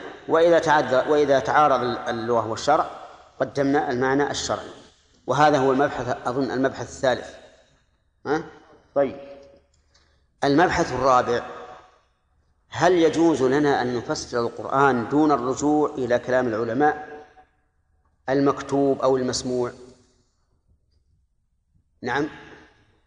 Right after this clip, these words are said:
هذا ينظر. إذا كانت اللغة، إذا كانت الكلمة لها معنى لغوي ولم نعلم أن لها معنى شرعيا يعارضه،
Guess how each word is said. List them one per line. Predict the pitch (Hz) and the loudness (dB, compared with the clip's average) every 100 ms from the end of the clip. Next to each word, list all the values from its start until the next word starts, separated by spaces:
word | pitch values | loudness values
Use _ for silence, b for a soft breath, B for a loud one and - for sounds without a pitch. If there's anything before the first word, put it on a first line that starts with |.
| _ _ _ - | _ _ _ -6
هذا | 135 143 143 | -2 0 2
ينظر. | 160 156 107 90 - - - _ _ _ _ _ | 2 2 -2 -8 -12 -18 -20 _ _ _ _ _
إذا | 120 127 127 | -4 0 0
كانت | 151 160 170 165 | 2 2 2 0
اللغة، | 147 151 131 127 - - - - - - | -2 0 2 0 -2 -12 -16 -20 -18 -6
إذا | 143 147 | 0 0
كانت | 151 156 123 | 2 0 0
الكلمة | - 156 131 123 - - - - _ _ _ _ _ _ _ _ _ - _ _ _ _ _ | 0 2 2 0 -4 -14 -20 -20 _ _ _ _ _ _ _ _ _ -20 _ _ _ _ _
لها | 135 147 151 151 151 | -2 2 4 4 2
معنى | 147 143 | 2 2
لغوي | 131 143 127 131 151 - - - - - - _ _ _ _ _ _ _ _ _ _ _ _ | 2 2 2 2 0 -6 -16 -20 -20 -20 -20 _ _ _ _ _ _ _ _ _ _ _ _
ولم | 127 143 165 156 | 0 4 4 4
نعلم | 165 143 143 139 | 4 4 2 0
أن | 156 143 135 | 0 2 4
لها | 139 131 123 | 2 2 2
معنى | 143 135 127 | 4 4 2
شرعيا | 120 120 107 135 120 123 135 - - - - _ 120 | 0 -2 -2 -2 0 0 0 -4 -14 -20 -20 _ -4
يعارضه، | 113 139 139 139 | 2 4 4 2